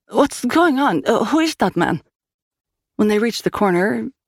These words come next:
he was gone. A teenage couple kissing near a model saber-toothed tiger recoiled from each other and bent back to their schoolbooks. Sal allowed herself a distinctly un-Vatican-like curse.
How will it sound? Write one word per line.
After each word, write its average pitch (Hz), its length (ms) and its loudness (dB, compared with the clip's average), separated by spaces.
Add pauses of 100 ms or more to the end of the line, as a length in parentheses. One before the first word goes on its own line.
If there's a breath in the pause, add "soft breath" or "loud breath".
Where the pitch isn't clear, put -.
(240)
he 196 120 -4
was 185 160 -4
gone. 165 380 -2 (640)
A - 60 -4
teenage 202 360 0
couple 160 280 0
kissing 156 340 0
near 151 160 0
a 139 40 0
model 151 380 2
saber-toothed 147 540 -2
tiger 143 360 -2
recoiled 151 560 0
from 151 180 0
each 151 180 -2
other 156 240 0
and 139 200 0
bent 160 220 0
back 156 220 2
to - 100 -14
their 139 80 -2
schoolbooks. - 680 -8 (760)
Sal 185 320 4
allowed 135 300 0
herself - 340 -4
a 135 60 -4
distinctly 143 500 -4
un-Vatican-like 147 800 0
curse. - 400 -4